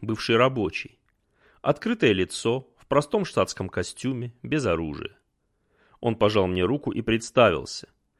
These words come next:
Я слышал, что так зовут начальника исправдома, и, пользуясь случаем, спросил, показывая на двор:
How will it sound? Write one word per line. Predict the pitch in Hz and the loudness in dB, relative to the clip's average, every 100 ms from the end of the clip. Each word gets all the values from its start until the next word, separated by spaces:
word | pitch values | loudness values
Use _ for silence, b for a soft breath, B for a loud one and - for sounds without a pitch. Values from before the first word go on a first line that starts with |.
| _ - | _ -2
Я | 123 | 0
слышал, | - 175 151 | 4 4 4
что | 139 151 | -2 0
так | 135 143 | 2 2
зовут | 135 139 135 | 4 2 2
начальника | 151 147 165 147 139 135 | -2 2 4 4 0 -4
исправдома, | 135 - 139 143 135 101 - - _ - | -4 0 0 2 2 2 0 -10 _ -10
и, | 107 | -8
пользуясь | - 101 92 90 - | 0 0 2 -2 -2
случаем, | - 160 - 143 | -2 -2 -2 -6
спросил, | - - 139 - 107 - _ | -6 0 0 2 -2 -4 _
показывая | 98 95 90 90 90 | -2 0 -2 0 -2
на | 95 | -2
двор: | 104 95 - | -4 -4 -8